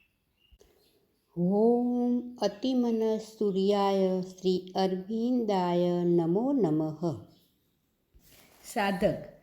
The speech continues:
Speaker 2: આશ્રમના ઘણા માને છે કે માતાજી પહેલા સામાન્ય માનવ હતા,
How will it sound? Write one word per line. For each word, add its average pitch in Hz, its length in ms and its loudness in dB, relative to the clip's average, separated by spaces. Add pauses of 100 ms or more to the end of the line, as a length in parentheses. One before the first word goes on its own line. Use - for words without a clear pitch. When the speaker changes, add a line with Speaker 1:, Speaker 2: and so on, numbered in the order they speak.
(200)
Speaker 2:
આશ્રમના 277 720 0
ઘણા 220 380 -2
માને 214 380 0
છે 262 360 0
કે 247 240 -6
માતાજી 202 600 -2
પહેલા 226 380 -4
સામાન્ય 220 680 -4
માનવ 185 480 -2
હતા, 143 340 -8